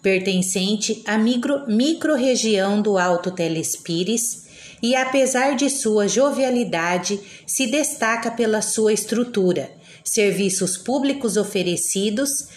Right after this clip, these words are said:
e a qualidade de vida de sua gente. A cidade que teve seu início na metade da década de setenta,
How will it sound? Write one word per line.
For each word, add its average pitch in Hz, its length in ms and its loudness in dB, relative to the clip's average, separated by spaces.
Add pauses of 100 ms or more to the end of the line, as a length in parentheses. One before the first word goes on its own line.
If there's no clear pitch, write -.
(140)
e 240 100 2
a 262 80 2
qualidade 262 760 2
de 202 120 0
vida 180 360 0
de 170 160 -2
sua 180 280 0
gente. 139 640 -4 (600)
A 196 100 -2
cidade 214 540 0
que 226 140 -2
teve 190 320 0
seu 190 260 0
início 185 600 -2 (340)
na 208 140 0
metade 247 540 0
da 214 160 2
década 180 460 0
de - 120 -6
setenta, 151 720 -4